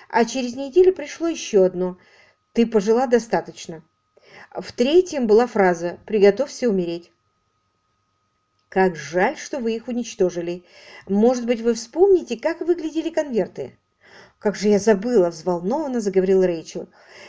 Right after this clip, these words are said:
"Это самое странное. Моё имя и адрес каждый раз были вырезаны из письма, которое я когда-то получала по почте, и наклеены на новый конверт".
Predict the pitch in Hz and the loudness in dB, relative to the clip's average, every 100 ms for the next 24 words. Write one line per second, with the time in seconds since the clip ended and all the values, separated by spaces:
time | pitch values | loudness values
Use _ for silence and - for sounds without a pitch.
0 | - 233 233 233 277 285 330 - 403 277 | -2 -2 -2 -4 -2 -2 -2 2 4 4
1 | 175 151 - _ _ - - 233 269 - | -2 -6 -12 _ _ -16 -2 -2 0 -4
2 | 302 294 262 254 311 392 226 190 262 277 | -8 -8 -8 -4 2 2 0 -6 -4 -4
3 | 233 320 294 226 269 226 320 330 - 285 | -4 -4 -4 -6 -8 -6 -4 -6 -8 -12
4 | - - - 240 - 320 415 403 - _ | -12 -14 -12 -12 -6 -2 -2 -2 -16 _
5 | - 233 339 349 320 311 302 269 233 302 | 0 0 2 2 0 -4 -4 -6 -2 -2
6 | 320 277 247 247 240 - 330 311 302 302 | -2 -4 -6 -8 -8 -8 -6 -6 -6 -8
7 | 302 262 190 - - 147 - _ - - | -2 0 0 -2 -12 -12 -12 _ -20 -10
8 | 254 247 233 226 214 240 339 381 294 214 | -4 0 0 2 0 0 4 4 4 2
9 | 247 269 240 202 165 - _ | 0 -2 -4 -4 -4 -10 _